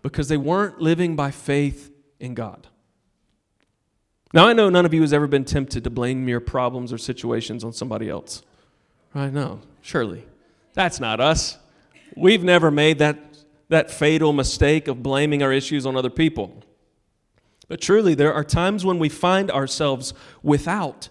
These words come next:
the very thing that we think we need, and it's a great way for us to expose our attitudes toward God and others.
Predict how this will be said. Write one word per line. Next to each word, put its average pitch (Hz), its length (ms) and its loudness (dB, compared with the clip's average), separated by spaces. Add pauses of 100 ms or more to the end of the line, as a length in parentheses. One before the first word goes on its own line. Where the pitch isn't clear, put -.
the 151 80 -4
very 185 340 4
thing 185 380 0
that 175 100 0
we 156 140 6
think 175 280 -2
we 147 140 2
need, 143 580 4 (300)
and 160 100 2
it's 160 160 -2
a 170 60 2
great 185 400 2
way 226 260 8
for 202 160 -4
us 175 200 0
to 196 120 -4
expose 185 440 0
our 170 100 2
attitudes 190 560 -2
toward 170 240 -6
God 160 200 -4
and 165 100 -6
others. 190 420 -10